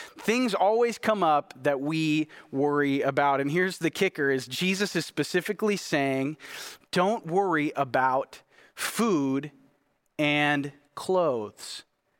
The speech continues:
So he's not just saying, like, "Don't worry about, you know, if you're gonna like dinner tonight or not. Like, are you gonna have to eat those, that one vegetable you don't?" He's not saying that.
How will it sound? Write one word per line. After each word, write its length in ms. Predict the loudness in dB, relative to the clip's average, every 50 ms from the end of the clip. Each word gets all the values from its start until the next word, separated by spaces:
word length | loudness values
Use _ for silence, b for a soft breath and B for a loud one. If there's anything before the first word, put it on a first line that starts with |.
| _ _ _ _ _ _ _ _ _ _ _ _ _ _ _ _ _ -4
So 280 | 2 2 2 2 2 0
he's 200 | 0 -2 0 2
not 220 | 4 2 2 2
just 160 | 0 -2 -4 0
saying, 260 | 2 2 2 4 4
like, 200 | 4 2 2 0 -6 -20 _ _ _ _ 0
"Don't 260 | 2 2 2 2 0
worry 380 | 2 2 4 4 4 4 2
about, 480 | 0 2 2 2 4 4 4 2 0 -2 -8 _ _ -20 -20 _
you 160 | -2 -2 0 2
know, 260 | 2 0 0 -2 -6 -4
if 200 | -4 -4 -2 0
you're 120 | -2 -2
gonna 400 | 0 0 0 2 2 2 2 0
like 480 | 0 -2 0 2 2 2 2 -2 -6 -18 -20 -20 _ _ _ _ _ _ _ -20 -18 -10 -2
dinner 340 | 0 0 2 2 0 -2 -2
tonight 520 | -6 -6 -4 -4 -4 -2 -2 -4 -4 -6
or 100 | -8 -8
not. 320 | -4 -4 -2 -2 -2 -2 -2
Like, 280 | -2 -6 -6 -6 -10 -12 -6
are 120 | -4 -2
you 120 | -2 -2 -2
gonna 180 | -2 -2 0
have 180 | 2 0 0 -2
to 140 | -4 -10 -6
eat 260 | -2 -4 -4 -4 -2
those, 340 | -2 -2 -2 -2 -6 -10 -14 _ _ -4
that 200 | -2 -2 -2 0
one 180 | 0 -2 -2 0
vegetable 540 | 0 -2 -2 -2 -2 -8 -6 -4 -4 -4
you 60 | -4 -4
don't?" 180 | -6 -6 -6
He's 160 | -6 -4 0
not 160 | 2 2 0 2
saying 300 | 0 0 0 0 0 -2
that. 400 | -2 -2 -2 -4 -10 -16 -20